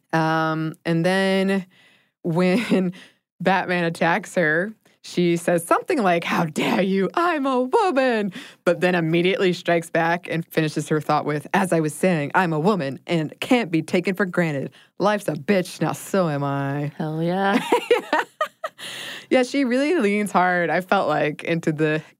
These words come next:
Speaker 1: hysterical label that has so long been used against women.
Speaker 2: Right.
Speaker 1: She just went for it.
Speaker 2: She did. She
Speaker 1: "You're
Speaker 2: was
Speaker 1: gonna call
Speaker 2: gonna
Speaker 1: me
Speaker 2: be like,
Speaker 1: that?
Speaker 2: "I'm gonna be a
Speaker 1: Okay."
Speaker 2: crazy cat lady? I'm gonna be a crazy cat
Speaker 1: <laughs>
Speaker 2: lady."
Speaker 1: Exactly. Uh, oh, yeah, and I just wanna say, talk about some U S T, unresolved sexual tension.
Speaker 2: Yes.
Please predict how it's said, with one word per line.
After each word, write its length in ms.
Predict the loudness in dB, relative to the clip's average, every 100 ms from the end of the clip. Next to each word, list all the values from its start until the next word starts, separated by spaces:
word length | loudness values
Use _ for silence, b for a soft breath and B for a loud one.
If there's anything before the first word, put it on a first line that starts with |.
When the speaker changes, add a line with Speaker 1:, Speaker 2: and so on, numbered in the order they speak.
| _
Speaker 1:
hysterical 1040 | -2 -2 -2 0 2 2 0 0 2 0 0
label 340 | 0 0 0 0
that 100 | 0
has 140 | -2 -4
so 280 | -2 0 0
long 380 | -2 -2 -4
been 180 | -4 -4
used 280 | -2 -4 -4
against 420 | -4 -4 -6 -6
women. 420 | -6 -4 -2 -4 -2
Speaker 2:
Right. 300 | -4 -4 -8 -16 -6
Speaker 1:
She 140 | 0
just 200 | 2 0
went 260 | -2 -4 -2
for 220 | -4 -2
it. 180 | -4 -8
Speaker 2:
She 120 | -6
did. 320 | -2 -2 -4 -6
She 80 |
Speaker 1:
"You're 120 | -2 0
Speaker 2:
was 80 |
Speaker 1:
gonna 60 | 2
call 100 | 2
Speaker 2:
gonna 80 | 2
Speaker 1:
me 60 | 2
Speaker 2:
be 40 |
like, 260 | 2 0 0
Speaker 1:
that? 40 |
Speaker 2:
"I'm 60 | 2
gonna 120 | 2
be 80 | 2
a 20 | 2 2
Speaker 1:
Okay." 40 | 0
Speaker 2:
crazy 200 | -2 -2
cat 240 | -2 0
lady? 340 | 0 0 0 0
I'm 80 | 0
gonna 100 | 0
be 80 | 0
a 40 |
crazy 400 | -2 0 2 2
cat 260 | 2 -2 2
Speaker 1:
<laughs> 20 |
Speaker 2:
lady." 180 | 2 2
Speaker 1:
Exactly. 880 | 2 2 0 -2 -2 2 2 0 -4 B B B B
Uh, 220 | 0 2
oh, 100 | 2
yeah, 200 | 2 0
and 80 | 0
I 60 | -4
just 180 | -4 -4
wanna 140 | -4
say, 240 | -2 0 0
talk 260 | 0 2
about 180 | 2 -2
some 100 | -2
U 220 | -2 0
S 200 | 0 -2
T, 420 | -4 0 0 0 0
unresolved 440 | 0 2 2 0
sexual 280 | -2 -2 -2
tension. 540 | 0 -2 0 0 2
Speaker 2:
Yes. 400 | -2 -2 -8 -12